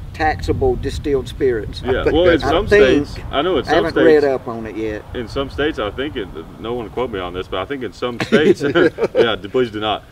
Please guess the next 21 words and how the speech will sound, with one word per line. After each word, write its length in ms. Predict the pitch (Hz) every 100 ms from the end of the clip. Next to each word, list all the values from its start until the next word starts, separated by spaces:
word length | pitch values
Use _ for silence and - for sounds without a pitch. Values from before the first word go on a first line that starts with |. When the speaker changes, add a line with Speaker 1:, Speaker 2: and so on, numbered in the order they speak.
| -
Speaker 2:
In 80 | 113
some 240 | 104 151 139
states, 280 | 151 143
you 120 | 131 131
can 100 | 117
actually, 580 | 131 147 139 131 117 101 -
<laughs> 120 | -
um, 480 | 127 120 107 98 90 - - -
like, 180 | 117 107
brew 180 | 135 139
your 120 | 123
own 160 | 117 98
beer 400 | 131 143 147 139
and 80 |
distill 320 | 107 101 123 120
your 100 | 107
own 300 | 110 107 101
moonshine 580 | 120 113 127 120 120
as 160 | 107 98
long 300 | 107 120 120
as 300 | 113 104 98